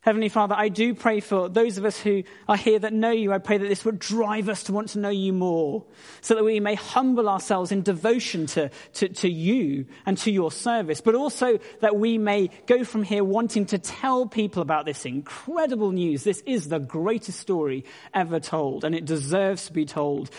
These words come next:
to a people who are really lost and who are facing God's anger. Lord God, I pray that as we go from here, we would be changed and that we would be more in love with Jesus Christ.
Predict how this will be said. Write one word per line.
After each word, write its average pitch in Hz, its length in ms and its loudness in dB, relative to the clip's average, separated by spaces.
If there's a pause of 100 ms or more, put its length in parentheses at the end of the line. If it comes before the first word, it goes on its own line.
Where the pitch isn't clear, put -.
(140)
to 208 160 4
a 185 40 -2
people 214 360 2
who 180 180 0
are 156 140 2
really 185 420 2
lost 160 560 -4 (220)
and 170 120 0
who 160 120 2
are 147 40 0
facing 170 460 -2
God's 143 240 -2
anger. 131 400 -4 (1900)
Lord 175 200 0
God, 165 120 2
I 165 80 2
pray 165 300 0
that 156 160 0
as 156 160 -2
we 156 80 -2
go 156 180 2
from 156 160 -6
here, 143 300 0
we 147 160 0
would 151 160 -2
be 170 120 0
changed 127 760 -4 (920)
and 175 200 2
that 156 200 -4
we 160 120 2
would 147 380 0 (200)
be 147 140 2
more 156 460 2
in 143 80 -2
love 131 160 -6
with 123 120 -8
Jesus 127 320 -10
Christ. - 640 -20